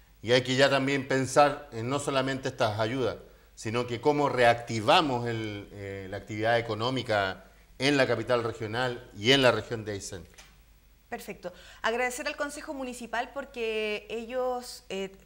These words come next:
Speaker 2: estuvieron desde un principio muy atentos a cómo se iba a entregar, eh, este, este nuevo beneficio, muchas consultas, tratando de mejorarlo en todo momento,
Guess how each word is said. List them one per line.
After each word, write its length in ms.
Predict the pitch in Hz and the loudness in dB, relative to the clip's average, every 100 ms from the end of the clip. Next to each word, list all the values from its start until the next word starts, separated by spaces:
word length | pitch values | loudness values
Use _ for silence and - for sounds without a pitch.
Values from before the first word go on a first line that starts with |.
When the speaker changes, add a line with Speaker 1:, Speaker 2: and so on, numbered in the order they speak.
| - | -20
Speaker 2:
estuvieron 840 | 196 208 208 226 233 233 226 220 - - - - _ - - | -14 -12 -6 -6 -4 -4 -6 -10 -16 -20 -20 -20 _ -20 -10
desde 320 | 196 220 214 | -2 -2 -2
un 160 | 240 277 | -6 -6
principio 520 | 294 285 285 269 269 | -10 -10 -12 -10 -8
muy 240 | 240 269 | -6 -6
atentos 420 | 262 247 262 277 269 | -6 -6 -8 -10 -8
a 100 | 240 | -8
cómo 280 | 247 240 254 | -6 -8 -8
se 180 | 254 233 | -8 -8
iba 420 | 240 247 254 - | -2 0 0 0
a 360 | 196 196 190 190 | -2 -2 -4 -8
entregar, 760 | 190 202 190 214 247 247 247 | -10 -10 -6 -2 0 0 -4
eh, 360 | - 190 185 - | -8 -8 -8 -10
este, 680 | 202 - 214 202 190 185 180 - | -10 -6 -6 -6 -8 -12 -14 -18
este 200 | 196 208 | -16 -14
nuevo 220 | 208 208 | -10 -8
beneficio, 720 | 196 185 180 277 269 240 226 - - - | -8 -10 -12 -14 -12 -10 -10 -12 -20 -14
muchas 240 | 233 233 214 | -14 -12 -14
consultas, 760 | 190 180 294 269 240 214 220 | -12 -8 -8 -6 -6 -6 -6
tratando 360 | 214 220 247 226 | -6 -6 -4 -6
de 100 | 196 | -8
mejorarlo 500 | 190 202 220 233 214 | -8 -6 -2 -2 -6
en 100 | 208 | -8
todo 220 | 214 208 | -8 -6
momento, 640 | 202 254 285 269 226 220 | -8 -8 -10 -8 -6 -6